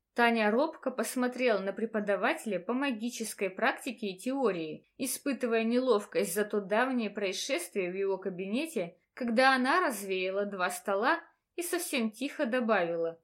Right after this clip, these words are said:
«И тем более не хочу наказывать». «Ну, зачем же сразу наказывать?»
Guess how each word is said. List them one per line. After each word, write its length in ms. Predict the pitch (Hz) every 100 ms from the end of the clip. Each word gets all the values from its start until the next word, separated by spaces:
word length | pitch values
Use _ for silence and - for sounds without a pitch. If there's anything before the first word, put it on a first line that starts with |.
| _ _ _
«И 140 | 180
тем 300 | 180 190 190
более 440 | 180 277 285 190 170
не 180 | 175
хочу 460 | - 277 269 - 226
наказывать». 1000 | 196 247 247 269 180 175 175 156 156 - _ _ _ _ _ _
«Ну, 520 | 277 311 330 330 320
зачем 600 | 262 262 254 - 370 415
же 140 | 233 220
сразу 440 | - 247 330 233
наказывать?» 840 | 214 202 208 311 294 202 170 156